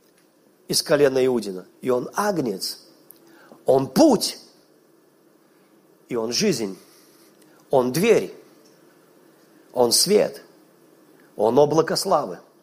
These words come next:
Он десница Бога Отца. Он десница Бога Отца. Когда Бог говорит, «И не нашлось никого, кто бы помог мне»,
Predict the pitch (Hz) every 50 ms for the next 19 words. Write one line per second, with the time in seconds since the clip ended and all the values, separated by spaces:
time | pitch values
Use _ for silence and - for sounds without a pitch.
0 | _ _ _ _ _ _ _ _ _ _ _ _ _ _ - 160 165 160 170 143
1 | 156 180 - - 226 247 277 254 - - - 123 107 - - - _ _ _ _
2 | _ _ _ _ _ 107 117 143 151 147 151 165 165 160 - - - 143 123 -
3 | - _ _ _ _ _ _ _ _ _ _ _ _ _ _ _ _ _ _ _
4 | _ _ _ _ _ _ - - 127 143 143 147 143 151 143 - - 208 220 202
5 | 156 - - - - - - - _ _ - 120 120 135 131 127 123 120 117 -
6 | - - - - - - - _ - - - _ _ _ _ _ _ _ _ _
7 | _ _ - 127 120 120 147 135 131 131 143 139 123 131 139 139 143 139 127 -
8 | - - - 160 147 135 135 135 127 - 190 240 254 - 208 226 - - 175 170
9 | 147 185 254 226 175 123 101 - - - _ _ _ _ _ _ _ _ _ _
10 | _ _ _ _ _ _ - - - - - - 160 156 143 - 147 131 135 156
11 | 214 233 208 - - - 127 - - -